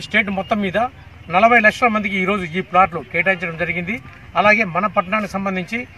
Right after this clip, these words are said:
ఇప్పటికీ మన ఈరోజు వచ్చేసి రెండు వేల ఎనిమిది వందల అరవై మూడు ప్లాట్లు మనం ప-,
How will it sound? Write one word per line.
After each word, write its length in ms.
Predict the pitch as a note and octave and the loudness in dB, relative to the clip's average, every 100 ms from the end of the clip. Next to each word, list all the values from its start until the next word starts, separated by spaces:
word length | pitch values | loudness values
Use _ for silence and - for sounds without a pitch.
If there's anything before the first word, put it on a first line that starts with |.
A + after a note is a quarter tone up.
| - - - - | -20 -20 -20 -12
ఇప్పటికీ 400 | F#3 B3 A3 F#3+ - - - - - | 0 2 2 -2 -8 -18 -20 -20 -4
మన 120 | G3 | -2
ఈరోజు 360 | G3+ F#3+ A3+ G#3+ | 0 -2 -2 -4
వచ్చేసి 320 | G3 F#3+ A3+ | -6 -8 -4
రెండు 240 | F#3 G3+ G3 | 0 2 2
వేల 160 | G3+ | 0
ఎనిమిది 340 | A3 F#3+ F#3+ G3 | 0 -2 -2 -4
వందల 220 | F#3+ G3 | -4 -4
అరవై 340 | F3 E3 G3 | -2 0 0
మూడు 220 | F#3+ F#3+ E3+ - - - - - | 0 -2 -4 -10 -20 -20 -18 0
ప్లాట్లు 240 | G3 G3+ | 0 2
మనం 160 | F#3+ E3+ | -2 -4
ప-, 240 | D#3 D3+ | -8 -12